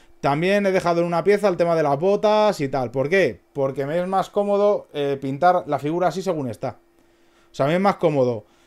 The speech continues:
eh, agarrarla, por ejemplo, por aquí, por el conector. La pinto, lo que sea, y luego la dejo descansando en su base, ¿vale? O la agarro a otro sitio y tal.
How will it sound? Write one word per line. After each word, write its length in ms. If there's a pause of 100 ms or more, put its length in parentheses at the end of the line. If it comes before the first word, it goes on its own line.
(180)
eh, 320
agarrarla, 580
por 100
ejemplo, 1000
por 200
aquí, 360
por 160
el 100
conector. 540 (1300)
La 280
pinto, 520
lo 120
que 100
sea, 340
y 120
luego 280
la 160
dejo 380
descansando 540
en 80
su 100
base, 300 (680)
¿vale? 260 (760)
O 100
la 120
agarro 200
a 40
otro 180
sitio 480
y 60
tal. 200